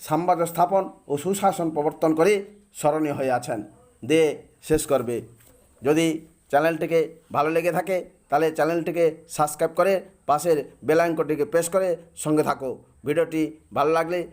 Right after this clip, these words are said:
লাইক, কমেন্ট এবং শেয়ার করে বন্ধুদের মধ্যে ছড়িয়ে দাও।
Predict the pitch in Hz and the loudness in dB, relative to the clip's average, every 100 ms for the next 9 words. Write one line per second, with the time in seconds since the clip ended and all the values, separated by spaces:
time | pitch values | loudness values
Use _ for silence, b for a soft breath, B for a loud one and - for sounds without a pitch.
0 | _ - 131 156 156 - _ _ - 165 | _ -4 0 0 -2 -10 _ _ 0 2
1 | 170 156 - - 147 156 165 160 160 156 | 0 -4 -12 -4 -2 0 0 0 0 0
2 | 151 139 - 117 156 156 143 131 143 131 | 0 -2 -10 -4 -2 0 -2 -4 -4 -6
3 | - - 147 135 123 117 | -10 -10 -6 -6 -6 -8